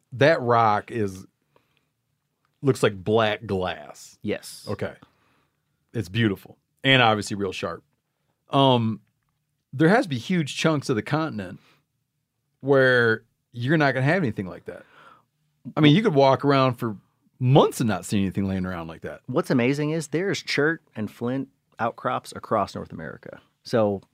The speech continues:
Speaker 2: now you'll only get certain types of rock in certain areas. So, like, you'll get obsidian in the Pacific Northwest.
Speaker 1: Mm-hmm.
Speaker 2: But,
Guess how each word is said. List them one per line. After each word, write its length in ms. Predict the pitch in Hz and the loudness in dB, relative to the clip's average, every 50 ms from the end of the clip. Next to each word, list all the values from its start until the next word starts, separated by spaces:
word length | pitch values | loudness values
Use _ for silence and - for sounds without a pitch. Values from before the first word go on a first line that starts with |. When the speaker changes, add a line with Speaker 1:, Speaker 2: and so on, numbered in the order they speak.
| - - _ - | -20 -20 _ -6
Speaker 2:
now 220 | 143 123 113 95 | -2 -2 -2 -2
you'll 220 | 90 101 117 120 123 | -2 0 0 2 2
only 160 | 127 120 113 | 2 2 0
get 140 | 120 113 - | 0 -4 -4
certain 320 | - 143 131 - 110 104 | -4 -4 -4 -4 -8 -10
types 640 | - - 151 151 143 117 - - - - - - - _ _ _ _ _ | -4 -2 0 0 0 -2 -4 -8 -10 -10 -10 -12 -14 _ _ _ _ _
of 160 | - 113 95 98 | -4 -4 -2 0
rock 280 | 98 87 90 90 - | 0 0 -2 -2 -4
in 80 | 92 87 | -8 -10
certain 240 | - 117 90 92 92 | -10 -10 -10 -10 -10
areas. 320 | 85 80 80 82 87 - | -10 -10 -10 -12 -12 -8
So, 100 | - 107 | -8 -6
like, 200 | 92 87 85 80 - _ - - | -6 -6 -6 -10 -12 _ -18 -10
you'll 200 | 117 117 107 98 | -6 -4 -4 -4
get 180 | 92 110 104 - | -4 -4 -6 -6
obsidian 500 | 98 - - - 117 104 104 101 92 95 | -8 -8 -6 -4 -2 -2 -2 -2 -4 -4
in 180 | 90 90 90 | -4 -6 -6
the 80 | 85 - | -8 -10
Pacific 400 | - 101 - - 107 - - - | -10 -12 -8 -8 -10 -10 -10 -10
Northwest. 640 | 98 92 87 87 - 90 85 80 - - - - - | -10 -10 -10 -10 -8 -8 -8 -8 -10 -12 -12 -6 -4
Speaker 1:
Mm-hmm. 260 | 123 107 110 104 98 98 - - - _ | -2 0 0 0 -2 -4 -10 -16 -16 _
Speaker 2:
But, 300 | 113 117 113 107 104 | 0 0 2 2 0